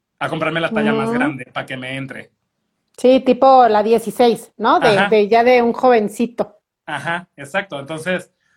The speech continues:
Speaker 1: pues, digamos que eso es lo que hacemos aquí. Este, e-, esta parte es la, la, la parte que, que más nos mueve, ¿no? El, el poder hacer sentir bien a la gente con quienes son.
Speaker 2: Y eso está increíble, está increíble porque no todas las marcas, como lo decíamos, piensan así.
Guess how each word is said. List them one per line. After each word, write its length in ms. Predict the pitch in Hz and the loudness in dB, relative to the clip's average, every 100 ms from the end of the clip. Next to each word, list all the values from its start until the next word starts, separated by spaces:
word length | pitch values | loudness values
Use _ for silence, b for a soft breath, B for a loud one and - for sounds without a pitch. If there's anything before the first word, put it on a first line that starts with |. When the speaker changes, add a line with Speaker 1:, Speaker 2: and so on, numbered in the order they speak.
| _ _ _ | _ _ _
Speaker 1:
pues, 280 | 170 160 - | -16 -16 -10
digamos 360 | 180 196 208 214 | -4 -2 -2 -4
que 200 | 180 151 | -6 -6
eso 160 | 147 | -10
es 40 | 180 | -10
lo 100 | 165 | -8
que 220 | 151 147 | -8 -8
hacemos 400 | 139 127 170 170 | -8 -8 -10 -8
aquí. 420 | 156 151 151 185 180 | -10 -10 -10 -10 -10
Este, 720 | 139 127 - 139 127 123 113 151 _ _ _ _ _ _ _ - - 160 - | -10 -10 -14 -12 -10 -10 -14 _ _ _ _ _ _ _ _ -20 -20 -20 -12
e-, 180 | 185 190 | -10 -8
esta 260 | 165 175 180 | -10 -4 -2
parte 240 | - 175 | -2 -2
es 120 | 151 156 131 | -10 -12 -20
la, 240 | 147 131 143 | -12 -12 -10
la, 180 | 131 | -12
la 140 | 131 131 | -12 -12
parte 220 | 143 156 | -12 -12
que, 180 | 156 - | -12 -14
que 100 | 135 | -14
más 220 | 139 143 | -12 -12
nos 160 | 147 143 | -14 -14
mueve, 240 | 135 123 | -14 -14
¿no? 160 | 123 139 | -14 -12
El, 140 | 127 | -12
el 160 | 131 123 | -14 -6
poder 440 | 147 147 156 - _ _ _ _ _ _ - | -6 -4 -8 -10 _ _ _ _ _ _ -10
hacer 360 | 139 175 170 | -8 -4 -6
sentir 360 | 156 170 156 151 | -6 -8 -8 -8
bien 140 | 156 | -8
a 40 | 139 | -8
la 120 | 120 | -8
gente 300 | 139 135 143 | -10 -10 -10
con 240 | 139 135 | -10 -10
quienes 340 | 135 131 127 120 | -10 -12 -12 -14
son. 260 | 107 - _ _ _ _ _ _ _ _ _ - | -16 -18 _ _ _ _ _ _ _ _ _ -4
Speaker 2:
Y 100 | 269 | 0
eso 160 | 294 370 | 2 2
está 160 | 339 | 2
increíble, 480 | 294 277 254 214 202 | 0 4 4 4 2
está 160 | 196 262 | 0 0
increíble 480 | 262 294 269 277 | 2 2 4 0
porque 460 | 277 233 233 220 226 | 2 -2 0 -2 0
no 300 | 240 247 254 | 0 2 2
todas 240 | 262 269 254 | 2 2 2
las 120 | 233 | 0
marcas, 360 | 233 220 247 247 | -2 0 -2 -2
como 340 | 220 202 208 | -4 0 2
lo 160 | 202 208 | 2 2
decíamos, 500 | 202 254 233 208 - | 2 2 2 0 0
piensan 380 | 240 233 240 | 0 0 -2
así. 340 | 208 - 202 | -2 -4 -6